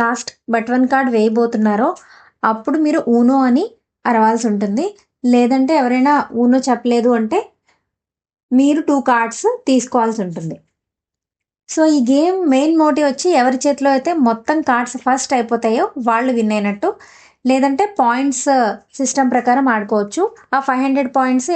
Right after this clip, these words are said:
ఎలా రీచ్ అవ్వాలంటే మిగతా వాళ్ళ చేతిలో ఉన్న కార్డ్స్ అన్నిటి వాల్యూ మొత్తం ఫైవ్ హండ్రెడ్ రీచ్ అయినప్పుడు విన్ అవ్వచ్చు అనమాట. పాయింట్స్ అనే సిస్టమ్ ఎలా ఉంటుందో నేను చెప్తాను.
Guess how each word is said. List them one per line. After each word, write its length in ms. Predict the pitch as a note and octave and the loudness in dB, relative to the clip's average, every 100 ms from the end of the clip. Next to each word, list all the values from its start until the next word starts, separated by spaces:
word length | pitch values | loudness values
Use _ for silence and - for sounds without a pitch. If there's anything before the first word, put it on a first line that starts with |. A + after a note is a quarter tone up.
| B3+ | 0
ఎలా 160 | B3 B3+ B3 | 0 0 -2
రీచ్ 180 | A#3+ B3 | -2 -2
అవ్వాలంటే 460 | A#3 A3+ A3 C#4+ A4+ - - _ - | -2 -2 -2 -2 -4 -8 -20 _ -2
మిగతా 360 | B3 B3 D4+ D4+ | 0 2 0 2
వాళ్ళ 180 | D4 C#4+ | 0 0
చేతిలో 400 | C#4 B3 C4 C#4 | 0 0 0 2
ఉన్న 160 | C4+ | 0
కార్డ్స్ 460 | B3+ A#3 A3+ A#3+ C4+ | 0 -2 -2 -2 -2
అన్నిటి 420 | A#3+ A#3+ A#3+ C4 | 0 0 -2 -2
వాల్యూ 440 | B3 A3+ A#3 B3 | 0 2 2 0
మొత్తం 440 | A3+ A3 A3 D4+ D#4 | 0 -2 -2 -4 -2
ఫైవ్ 220 | B3 A3 | -2 -2
హండ్రెడ్ 320 | A3+ A#3 A3 | -2 -2 0
రీచ్ 180 | A3 A3+ | -2 0
అయినప్పుడు 320 | G#3+ A3 D4+ A#4+ - _ - | -2 0 -2 -2 -6 _ -2
విన్ 160 | C4+ A3 | 2 2
అవ్వచ్చు 300 | F#3 F3 G3 | 2 -2 -4
అనమాట. 300 | F3 F3 - | -4 -6 -6
పాయింట్స్ 500 | - C4 C#4+ C#4+ C#4+ | -2 0 2 0 0
అనే 180 | C4 | 0
సిస్టమ్ 380 | B3 B3+ B3+ B3+ | 0 -2 0 0
ఎలా 180 | A#3 A3+ | 2 0
ఉంటుందో 400 | A3 A3 D4+ A4 | 0 0 0 0
నేను 120 | B3+ B3 | 0 2
చెప్తాను. 400 | G3 - F#3 G#3+ | 0 -2 -4 -4